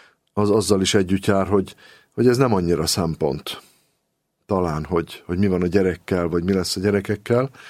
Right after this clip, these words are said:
Na most, hát felnőtt korban pedig, még hogyha fiatal felnőttről is, tehát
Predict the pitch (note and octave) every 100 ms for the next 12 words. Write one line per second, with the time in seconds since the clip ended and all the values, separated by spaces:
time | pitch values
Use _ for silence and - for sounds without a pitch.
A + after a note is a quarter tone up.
0 | - - - - _ - A#2+ A2 - -
1 | G#2 - D3 D#3+ A#2 - B2 A#2 A#2+ A2+
2 | A#2+ A#2 A#2 A2+ - - A2 A2 G2+ G#2+
3 | G#2 - - - B2 A2+ G2+ F#2 G2+ G2
4 | G2 F#2+ F#2+ G2+ G2 G2 F#2 F2+